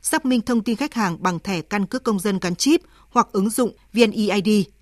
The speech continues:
làm sạch thông tin khách hàng với cơ sở dữ liệu quốc gia về dân cư, tối ưu quá trình cho vay bằng các giải pháp chấm dứt tín dụng,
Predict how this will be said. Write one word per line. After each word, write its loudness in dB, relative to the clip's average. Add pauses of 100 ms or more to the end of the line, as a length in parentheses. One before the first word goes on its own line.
(320)
làm 4
sạch -2
thông 0
tin -2
khách -6
hàng -2 (200)
với 2
cơ 0
sở 0
dữ -2
liệu -2
quốc -6
gia 0
về 0
dân -2
cư, 2 (500)
tối 6
ưu 0
quá 0
trình -2
cho -2
vay 2
bằng -2
các -6
giải -2
pháp -4
chấm 0
dứt -6
tín 0
dụng, 6